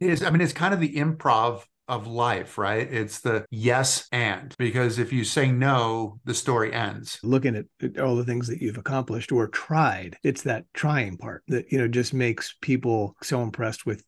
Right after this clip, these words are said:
Speaker 2: your fearlessness, right? I, "I'm going to go to an art class with professionals and figure out how to illustrate my own book.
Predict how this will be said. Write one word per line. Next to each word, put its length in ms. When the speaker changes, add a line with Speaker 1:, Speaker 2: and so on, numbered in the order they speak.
Speaker 2:
your 180
fearlessness, 680
right? 320
I, 260
"I'm 180
going 300
to 100
go 220
to 140
an 100
art 340
class 560
with 300
professionals 760
and 220
figure 200
out 120
how 80
to 60
illustrate 420
my 140
own 140
book. 320